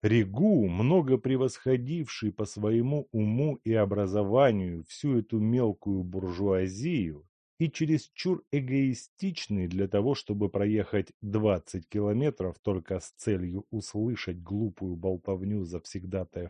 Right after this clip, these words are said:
этого дома и увидеть обезьяну, наряженную старухой, Ригу появлялся в этом салоне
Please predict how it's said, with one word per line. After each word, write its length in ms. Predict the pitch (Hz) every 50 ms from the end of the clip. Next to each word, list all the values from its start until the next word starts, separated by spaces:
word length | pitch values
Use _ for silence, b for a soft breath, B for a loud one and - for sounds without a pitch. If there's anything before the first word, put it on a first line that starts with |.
| _
этого 400 | - 95 87 - 92 85 82 82
дома 480 | 82 87 107 156 185 156 104 85 76 - _ _ _ _ -
и 80 | - 151
увидеть 600 | 156 147 147 135 120 120 107 95 98 95 - 110
обезьяну, 720 | 107 107 117 117 110 107 107 107 104 95 90 85 85 85 85
наряженную 680 | 90 92 92 92 85 82 78 78 78 78 80 78 78
старухой, 760 | - - - 90 92 117 165 185 - - 170 165 165 151 _ _ _ _ _ _ _ _ -
Ригу 680 | 104 104 107 110 110 92 92 98 127 196 220 226 190 156
появлялся 800 | - 127 117 117 110 101 104 123 165 180 175 160 - - 139 123
в 100 | 113 139
этом 340 | 143 - - 123 120 120
салоне 840 | 110 - - 123 117 117 131 160 170 165 143 127 117 107 107 110